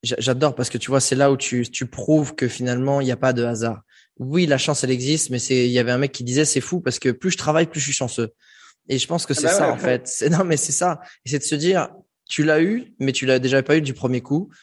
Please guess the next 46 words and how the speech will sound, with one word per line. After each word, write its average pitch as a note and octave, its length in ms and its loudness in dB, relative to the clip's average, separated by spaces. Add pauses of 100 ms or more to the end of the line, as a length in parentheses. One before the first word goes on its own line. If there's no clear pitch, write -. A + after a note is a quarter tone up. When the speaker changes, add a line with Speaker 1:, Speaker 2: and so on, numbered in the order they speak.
(240)
Speaker 1:
Et B2+ 80 0
après, B2 240 0
t'as C#3+ 120 0
pris - 160 -4
le C#3+ 60 -2
temps D3+ 140 0
de C3+ 40 -2
réobserver C3+ 640 0
et C#3+ 60 -6
t'as B2 140 0
refait C3+ 640 -2
et C3 100 -2
t'as, - 120 -2
et C3+ 80 -2
t'as, A#2+ 140 0
et A#2+ 40 2
ça A#2+ 140 0
a - 20 4
été A#2+ 200 0
carré, B2+ 320 -2
t'as B2+ 100 -6
compris C3 300 -6
les B2 100 0
codes, C3 240 2
et A#2+ 80 -2
cetera. A#2 540 -4 (680)
Johan A#3+ 500 0 (140)
Lolos, G3+ 680 0
euh, D3 200 2
Crypto G3 420 0
Photo G3 360 0
Mania, F#3 480 2
Chief G3+ 380 0
of E3+ 160 0
the E3 80 0
Big E3 340 -2
World F3+ 380 0
of E3 220 0
the E3+ 80 2
Cryptocurrency. E3+ 1300 0 (400)
Euh, C#3+ 400 4
merci E3 720 -2
beaucoup E3+ 400 0
pour C3+ 220 -10
ton D3 140 -2
temps, D#3 340 0